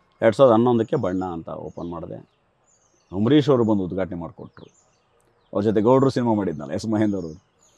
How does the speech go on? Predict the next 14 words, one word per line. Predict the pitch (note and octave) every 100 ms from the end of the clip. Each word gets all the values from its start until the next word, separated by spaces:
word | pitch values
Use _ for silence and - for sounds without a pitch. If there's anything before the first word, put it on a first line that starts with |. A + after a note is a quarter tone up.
| _ _ _ _ _ -
ಗೌಡ್ರು, | G2+ A2 F#2+ G2+ G2+ F#2+
ತಿಪ್ಪಾರಳ್ಳಿ | F#2+ A2 G#2 G#2
ತರಲೆಗಳು, | G#2 G2+ G2 G2 G2
ಇದೆಲ್ಲ | G#2+ G#2+
picture | G#2+ - G2+
ಮಾಡಿದ್ದೆ. | G2+ A2+ A2+ G2+ C#3 - _ _ _ _ _ -
ಒಂದ್ | - F3
ಸ್ವಲ್ಪ | G#3 G3+
ಅಂಬರೀಷ್ | F#3 F3+ F#3 E3
ಅವ್ರಿಗೆ | D#3+ D#3+
ನನ್ನ | D3 C#3+
ಮೇಲೆ | C#3
ಒಂಥರ | C3+ B2+ C3+
ಅಭಿಮಾನ, | B2+ C#3 A2+